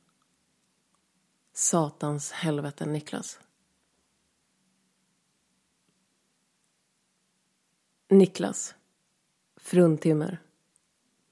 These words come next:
Att andra människor inte tänkte som han själv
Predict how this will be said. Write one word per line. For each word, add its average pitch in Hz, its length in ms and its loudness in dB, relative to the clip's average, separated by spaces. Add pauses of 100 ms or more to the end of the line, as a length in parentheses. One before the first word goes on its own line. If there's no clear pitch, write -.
(1300)
Att 190 200 0
andra 220 320 6
människor 160 420 4
inte 156 240 0
tänkte 156 360 -2
som 156 140 -2
han 156 100 0
själv - 440 -4